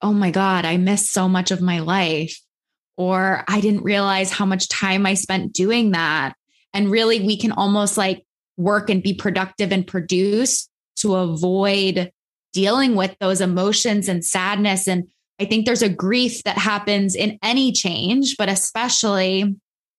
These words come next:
when you make a big change, like getting sober. And if we just work over that, we can avoid it for a while, but then we never actually deal with, right? Like, that won't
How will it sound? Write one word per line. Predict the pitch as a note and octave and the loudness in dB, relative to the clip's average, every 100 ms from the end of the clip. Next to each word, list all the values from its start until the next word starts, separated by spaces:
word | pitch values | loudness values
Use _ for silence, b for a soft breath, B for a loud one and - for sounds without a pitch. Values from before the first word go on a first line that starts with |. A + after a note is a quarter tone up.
| _ - | _ -4
when | G#3+ | 0
you | A3+ | 2
make | G#3+ G3+ | 2 0
a | F#3+ | 0
big | F#3 F3+ | -2 -2
change, | - G3 F#3 F#3 | 0 0 0 0
like | F3 | -2
getting | F3 E3+ | -2 -2
sober. | F3 - G#3 A3 F#3 - F#3 - B B B B B | 0 0 2 2 0 0 -4 -8 B B B B B
And | G3+ G3+ | -2 -2
if | G3 | 0
we | G#3+ | 0
just | F3+ G#3 G3+ - - - | 2 2 0 0 -4 -4
work | F#3+ G3 G#3+ G#3+ - | -2 0 0 -2 -2
over | A3 A3 G3+ | 0 2 2
that, | F#3 F#3 E3+ D#3+ - _ - | 2 0 0 -2 -6 _ -6
we | G3 | -4
can | G3+ G3 | 0 2
avoid | F3 E3+ G#3+ G#3+ | 2 2 2 4
it | F#3 E3+ - _ _ _ | 2 0 -4 _ _ _
for | G3 F3+ | -2 0
a | F3 | 2
while, | F#3+ F#3+ F#3+ F3+ F3 | 2 2 2 0 -4
but | D#3+ F3 | -6 -4
then | F#3+ F#3+ F#3 F3 - - | -2 0 2 0 -4 -2
we | G3+ | 2
never | G3 G3 F#3+ | 2 2 2
actually | F#3+ F#3 F#3+ F#3 | 0 -2 -2 -2
deal | E3+ G3 F#3 | 0 2 2
with, | F3+ F3+ F3 | 2 0 -2
right? | F#3+ F#3 | -2 0
Like, | F#3 F3+ - _ _ _ _ - | -2 -4 -12 _ _ _ _ -6
that | B3 - | -2 0
won't | C4 G#3 | 0 -2